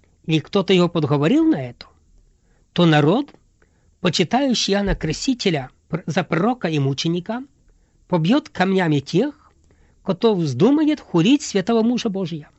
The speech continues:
И хотя это было очень неприятно говорить, все же, опасаясь худшего, вожди и учителя народа публично признались: «Не знаем».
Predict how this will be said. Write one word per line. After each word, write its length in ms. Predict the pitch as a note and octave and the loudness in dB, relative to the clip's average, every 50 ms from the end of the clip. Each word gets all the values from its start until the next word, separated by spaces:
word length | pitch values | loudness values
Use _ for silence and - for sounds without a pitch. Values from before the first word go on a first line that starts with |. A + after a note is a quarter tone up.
| _ _ _ _ _ _ _ _ _ _ _ _ _ _ _ _ _ _ _ _ _ _ _ _ _ _ _ _ | _ _ _ _ _ _ _ _ _ _ _ _ _ _ _ _ _ _ _ _ _ _ _ _ _ _ _ _
И 100 | A#3+ A#3+ | 0 2
хотя 380 | - C#4 C4+ - E4 E4 E4 | 2 0 0 2 0 2 2
это 180 | D#4 D#4 - B3 | 0 0 0 2
было 220 | A3 A#3+ A3 A3 | 4 4 4 4
очень 420 | G#3 G#3 C#4 D4+ D4+ - A3 G#3 G3 | 2 0 -2 -2 -2 -2 -2 0 0
неприятно 560 | F#3 D3+ - D#3+ F3+ A3 B3 A#3+ - F#3 E3+ | 0 0 0 0 0 0 0 -2 -2 -4 -2
говорить, 600 | D#3+ D3 D3 C3+ D3 D#3 A#3 C4+ - - - - _ _ _ _ _ _ _ _ _ _ _ - | 0 0 2 2 2 0 0 -2 -4 -8 -20 -20 _ _ _ _ _ _ _ _ _ _ _ -4
все 280 | E3 E3 - E4+ F4+ E4 | -4 0 2 4 4 4
же, 120 | A#3 C#4 | 4 2
опасаясь 560 | B3+ - - G#3+ - - C4+ B3 F#3+ D#3+ - - | 2 2 0 -2 -2 0 0 0 0 -2 -4 -4
худшего, 580 | - F#3 G#3+ A3 - - - B3 B3+ C4 C4+ - _ _ _ _ _ _ _ _ _ _ _ _ _ _ | -2 -2 -2 -2 -2 -2 -2 -2 -2 -4 -6 -10 _ _ _ _ _ _ _ _ _ _ _ _ _ _
вожди 560 | D#3+ C#3+ E3 G#3 G#3 E3 E3+ G3 C#4+ D#4+ E4+ D#4+ | -4 2 2 4 4 4 4 4 4 4 4 2
и 160 | - - G3+ | 0 0 0
учителя 500 | - F#3 - A3+ F3+ - A#3 B3 A#3+ G#3+ | 0 2 0 -2 0 0 0 0 2 2
народа 400 | F#3 D#3+ E3+ A#3 C#4+ B3+ B3+ - | 2 2 2 2 2 0 -2 -2
публично 540 | - F#3+ F3 E3 A#3+ C#4+ - - - A3 E3+ | 0 0 0 2 2 0 0 -2 -4 -6 -4
признались: 680 | - G3 D3+ C#3+ C3+ A#2 - A#2+ C3+ - - - - _ _ _ _ _ _ _ _ _ _ - | -2 -4 -2 -2 -4 -6 -8 -12 -16 -18 -20 -20 -20 _ _ _ _ _ _ _ _ _ _ 0
«Не 240 | F3+ G3+ A#3+ A3 | 2 4 4 4
знаем». 640 | F#3+ E3+ G3 G3 D3+ B2 C3 B2 A#2 A#2+ B2 C3 - | 2 2 2 0 0 0 -4 -6 -8 -12 -18 -20 -20